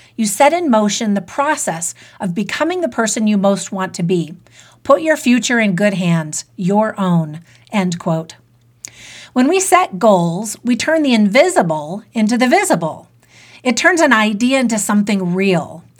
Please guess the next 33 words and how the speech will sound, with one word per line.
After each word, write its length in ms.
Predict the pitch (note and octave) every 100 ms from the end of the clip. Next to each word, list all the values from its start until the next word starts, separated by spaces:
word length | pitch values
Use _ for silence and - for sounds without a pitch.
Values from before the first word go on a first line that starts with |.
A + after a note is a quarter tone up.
| - - - -
So, 260 | - C4 B3
do 180 | G#3 C4
you 140 | E4+
know 180 | A#4+ G#4
about 320 | C4+ A3+ -
smart 560 | - - A3+ A3+ C#4 C4
goals? 640 | C#4+ C#4+ D4+ D#4 D4+ - - _ _ -
smart 840 | - - C#4 C#4+ F#3+ F3+ - - _ -
is 100 | A#3
an 140 | A3+ A#3
acronym 540 | C4+ C#4+ C#4 G#3+ F#3+ F3+
for 140 | G#3
how 180 | F#3+ B3+
to 100 | A3+
truly 580 | G#3+ C4+ C4+ C4 C4 B3
create 640 | - B3 A3 G3+ G3 - _ _ -
powerful 560 | - B3 A#3+ G3 E3+ F#3
goals. 520 | F3 E3 E3 - - _ _ - - -
So 260 | - G3 G3
S 440 | D#4 D#4+ A3+ A#3 -
stands 380 | - A3+ G#3 G3+
for 160 | G#3
specific. 760 | F3+ - G#3 - F#3+ E3+ E3 -
For 100 | -
example, 400 | G#3 A#3 D#4 C#4+
instead 340 | G#3+ G3+ A3+ A3
of 80 | G#3
saying, 320 | G#3+ F#3+ F3 - -
"I 240 | A#3+ F4+
want 220 | F4+ E4
to 60 | D#4+
lose 420 | G3+ C4+ C#4+ B3
weight," 460 | G#3+ A3 E3+ D#3+